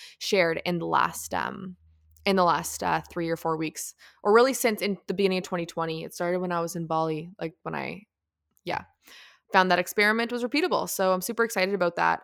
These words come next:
And I hope you guys take these seriously and implement them, because they really do give you the opportunity to, like, improve your metrics organically. And,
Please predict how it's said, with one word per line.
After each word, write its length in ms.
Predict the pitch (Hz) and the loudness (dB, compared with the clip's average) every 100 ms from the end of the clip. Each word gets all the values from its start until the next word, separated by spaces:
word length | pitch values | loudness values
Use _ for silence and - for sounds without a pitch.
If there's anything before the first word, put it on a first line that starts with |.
| - | -6
And 280 | 180 175 170 | -6 -4 -4
I 60 | |
hope 160 | 185 185 | -6 -4
you 40 | |
guys 160 | 185 170 | -4 -4
take 220 | - 185 | -4 -6
these 180 | 165 170 | -6 -4
seriously 540 | - 247 233 233 226 | 0 0 0 -2 -4
and 100 | 185 | -4
implement 420 | - 185 196 185 | -6 -4 -2 -2
them, 200 | 185 180 | 0 -2
because 320 | 175 180 185 170 | -2 -6 -6 -4
they 120 | 180 | -2
really 300 | 180 220 233 | 0 0 -2
do 380 | 190 180 175 175 | -2 0 0 -2
give 160 | - 175 | -4 -4
you 80 | 180 | -4
the 100 | 175 | -4
opportunity 640 | 160 - 175 185 165 185 | -6 -6 -8 -6 -4 -4
to, 80 | 220 | -2
like, 140 | 190 | -2
improve 280 | 180 170 170 | -2 -4 -4
your 100 | 170 | -2
metrics 680 | 165 160 - 180 190 - - | -2 -4 -2 -4 -2 -8 -6
organically. 800 | - 170 165 160 175 240 269 311 - | -2 -2 -2 -4 -4 -4 -2 -4 -2
And, 520 | 175 175 170 165 | 0 2 0 -2